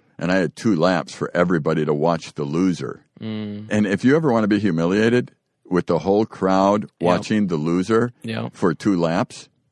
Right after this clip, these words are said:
Speaker 1: and I can remember even in the pool, I was crying as I, as I did my strokes.
Speaker 2: Yep.
Speaker 1: However, here's what happened. All of a sudden, my coach,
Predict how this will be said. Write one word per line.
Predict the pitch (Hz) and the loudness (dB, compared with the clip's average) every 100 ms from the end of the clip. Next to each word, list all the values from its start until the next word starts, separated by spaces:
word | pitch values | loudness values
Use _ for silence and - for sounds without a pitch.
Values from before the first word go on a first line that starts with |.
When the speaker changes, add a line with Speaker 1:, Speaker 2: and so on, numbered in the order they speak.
| _ _ _ _ _ | _ _ _ _ _
Speaker 1:
and | 98 98 | -2 0
I | - 127 | 2 2
can | 127 | 2
remember | 98 92 104 113 78 71 - | 0 2 0 2 0 -2 -2
even | 95 101 107 | -2 0 0
in | 92 | -2
the | 76 | -4
pool, | - 123 78 64 _ - | -2 0 0 -4 _ -4
I | 80 | -4
was | 78 | -4
crying | - 98 90 76 | -4 -4 -2 -2
as | 69 69 | -4 -6
I, | 73 69 _ _ | -6 -8 _ _
as | 78 76 | -6 -4
I | 78 71 65 _ _ | -4 -4 -8 _ _
did | 85 | -2
my | 76 73 | -2 -6
strokes. | - 85 - - _ - | -4 -4 -4 -10 _ -14
Speaker 2:
Yep. | 117 - - | -12 -12 -12
Speaker 1:
However, | - 113 131 107 73 - | -4 0 2 0 -2 -4
here's | 101 | -4
what | 98 | -2
happened. | 90 76 - - _ _ _ _ _ _ _ _ _ - | -4 -6 -10 -20 _ _ _ _ _ _ _ _ _ -4
All | 98 | -2
of | |
a | 113 | -2
sudden, | - 117 101 82 | 0 0 0 0
my | 78 | -4
coach, | - 101 69 - | -2 -2 -4 -10